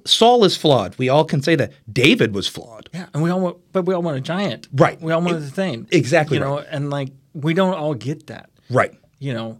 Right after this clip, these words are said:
Speaker 2: um, the hero isn't, the hero was never David.
Speaker 1: Right.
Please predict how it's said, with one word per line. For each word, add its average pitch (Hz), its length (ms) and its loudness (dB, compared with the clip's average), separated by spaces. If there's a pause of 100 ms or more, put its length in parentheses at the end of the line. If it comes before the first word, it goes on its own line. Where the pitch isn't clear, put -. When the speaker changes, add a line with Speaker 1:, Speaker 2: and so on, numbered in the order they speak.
(120)
Speaker 2:
um, 123 340 -8 (120)
the 131 80 -2
hero 220 340 -2
isn't, 160 440 -2
the 139 200 -8
hero 226 220 0
was 165 140 2
never 143 200 -2
David. 123 380 -4 (180)
Speaker 1:
Right. 175 360 4